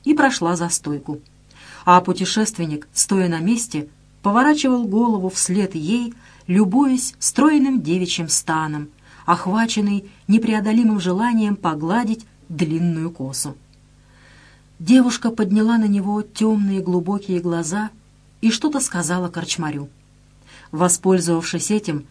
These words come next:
между нею и новоприбывшим встал Гальперин и, поклонившись гостю чуть ли не в пояс, обратился к нему на ломаном немецком языке. "Господин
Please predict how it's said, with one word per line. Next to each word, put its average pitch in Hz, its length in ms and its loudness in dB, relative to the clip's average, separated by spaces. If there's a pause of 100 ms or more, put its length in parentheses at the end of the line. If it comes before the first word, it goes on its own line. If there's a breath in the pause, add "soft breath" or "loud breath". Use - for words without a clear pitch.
(200 soft breath)
между 185 320 2
нею 196 420 0 (200)
и 202 80 4
новоприбывшим 214 760 2
встал 185 320 -2
Гальперин 160 640 -4 (500 soft breath)
и, 330 100 6
поклонившись 247 800 0
гостю 220 440 -2
чуть 208 260 -2
ли 185 80 0
не 156 140 -2
в 147 100 -12
пояс, 233 480 0 (400)
обратился 214 560 2
к 240 80 -8
нему 226 260 4
на 175 160 2
ломаном 220 480 4
немецком 160 460 -4
языке. 156 480 -6 (840 loud breath)
"Господин 196 580 0